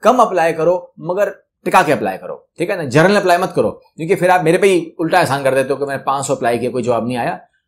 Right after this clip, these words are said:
कैसे जवाब आएगा कि आपने मेहनत, आपने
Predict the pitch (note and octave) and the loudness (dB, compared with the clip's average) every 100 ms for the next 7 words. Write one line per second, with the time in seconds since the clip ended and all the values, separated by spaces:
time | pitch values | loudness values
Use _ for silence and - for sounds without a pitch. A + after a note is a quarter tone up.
0 | _ _ _ - G3 F3+ B2+ G#2+ G#2 A2 | _ _ _ -6 -2 0 0 2 2 2
1 | D#3 E3 E3 F3 F#3+ F3 E3 D3 D3 D3+ | 2 2 0 0 -4 -6 -10 -14 -4 0
2 | F#3 A#3 - D#3+ E3+ G#3 G3+ F#3 | 2 0 0 0 0 -4 -8 -8